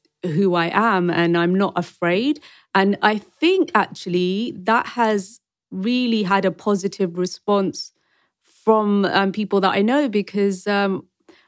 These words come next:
I think if, if you're confident in who you are and you're not afraid to express it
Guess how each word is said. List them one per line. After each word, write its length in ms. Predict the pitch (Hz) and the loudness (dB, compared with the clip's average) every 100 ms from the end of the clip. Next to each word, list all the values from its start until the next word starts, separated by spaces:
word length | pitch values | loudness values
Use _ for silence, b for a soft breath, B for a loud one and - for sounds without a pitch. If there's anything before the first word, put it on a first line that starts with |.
| - | 2
I 80 | |
think 160 | 208 214 | 2 4
if, 120 | 220 - | -2 2
if 160 | 208 185 | 2 4
you're 200 | 247 359 | 2 2
confident 500 | 359 269 - 180 165 | 2 2 0 0 2
in 120 | 175 | 2
who 100 | 170 | 2
you 280 | 180 170 165 | 0 2 2
are 340 | 156 170 269 285 b b b b - | 2 0 0 -4 b b b b -2
and 680 | 185 185 185 180 185 190 165 | 0 2 2 2 2 0 -2
you're 400 | 175 208 196 190 | 2 2 4 2
not 160 | 196 | -2
afraid 280 | 170 190 185 | -2 0 0
to 60 | 185 | -2
express 600 | - - - 233 240 - | -8 -10 -2 -2 -2 -2
it 340 | 170 233 - | -2 0 -4